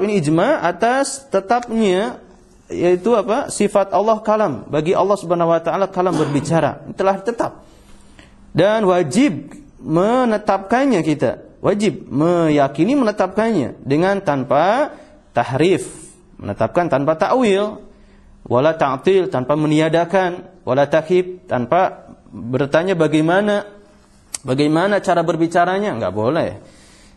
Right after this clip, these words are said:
Atau menentukan kaifiat berbicaranya Allah begini, enggak boleh. Wala tamtsil, jangan menyerupakan dengan makhluk. Jadi, jangan menyerupakan berbicaranya Allah dengan makhluk,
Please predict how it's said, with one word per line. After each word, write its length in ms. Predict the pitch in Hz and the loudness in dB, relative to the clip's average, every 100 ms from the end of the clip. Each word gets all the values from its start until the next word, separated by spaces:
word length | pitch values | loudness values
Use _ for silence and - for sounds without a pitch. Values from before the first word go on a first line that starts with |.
| - - - - | -20 -20 -20 -6
Atau 320 | 113 - 175 | -4 0 0
menentukan 480 | 165 156 170 180 170 | 0 0 0 0 0
kaifiat 400 | 147 147 160 151 | -2 0 0 0
berbicaranya 500 | 147 143 143 147 127 | -2 0 0 0 0
Allah 160 | 160 | 0
begini, 380 | 147 139 160 131 | 0 0 0 0
enggak 100 | 98 | 0
boleh. 280 | 107 139 127 - - - | 0 0 -2 -6 -20 -12
Wala 160 | - 143 - - | -2 -2 -4 -8
tamtsil, 540 | 214 247 254 139 - - - _ | -4 0 2 0 -4 -12 -20 _
jangan 380 | 123 139 185 220 | 0 2 2 0
menyerupakan 1200 | 175 269 - - 143 139 139 139 143 165 98 - - _ | 0 0 -2 -4 -2 0 0 0 0 -2 -4 -10 -20 _
dengan 640 | - 98 127 175 262 - | -10 -4 0 0 -2 -8
makhluk. 560 | - 127 - 135 - - - - - - - - - - - - - | -4 -4 -2 -4 -4 -12 -20 -14 -12 -12 -14 -20 -20 -20 -20 -20 -12
Jadi, 400 | 123 117 156 82 | -4 0 2 2
jangan 240 | 120 143 160 | 2 2 2
menyerupakan 560 | 135 131 135 135 165 | 2 2 0 2 2
berbicaranya 640 | 151 143 143 147 143 143 131 | 2 2 2 2 2 2 2
Allah 400 | 135 226 269 - - - | 2 2 0 -8 -20 -4
dengan 320 | 127 160 226 | 0 2 2
makhluk, 640 | 165 156 185 220 226 - | 0 0 0 0 -2 -10